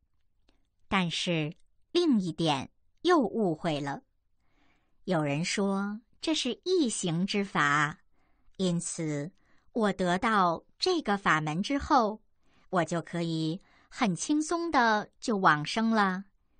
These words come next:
不用自己去努一点力。这个又是错误。所谓易行者，是和其他的相比，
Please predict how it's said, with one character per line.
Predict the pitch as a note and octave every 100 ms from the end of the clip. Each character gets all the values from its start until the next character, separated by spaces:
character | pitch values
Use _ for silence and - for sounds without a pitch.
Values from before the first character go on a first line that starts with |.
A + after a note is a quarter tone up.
| _ _
不 | - D#3+
用 | F3 G3+ E3
自 | - F3+
己 | - D#3+ C#3+ C#3 _ _
去 | - A#3 F#3
努 | E3+ D3
一 | G#3+
点 | A3+ F#3 D#3
力。 | G#3+ D4+ F#3+ - _ _ _ _ _ _ _ -
这 | A3 D#3+
个 | D3+ D#3 D3 D3 - _ _
又 | A3 C4 E3+
是 | - D#3
错 | - - G3 D3+
误。 | D3 D3 B2+ _ _ _ _ _ _ _ _ _ _ -
所 | - G3+
谓 | D#3 F#3 E3+ D3 - _ -
易 | F4+ C#4 F3
行 | - D#3+ D3+ G3
者， | F3+ D3 - _ _ _ _ _ -
是 | - E3+
和 | - D#3 D3+ E3 G3+ _
其 | - - E3
他 | - E4 E4+
的 | F#3+
相 | - F#3 E3+
比， | E3+ D3 C3+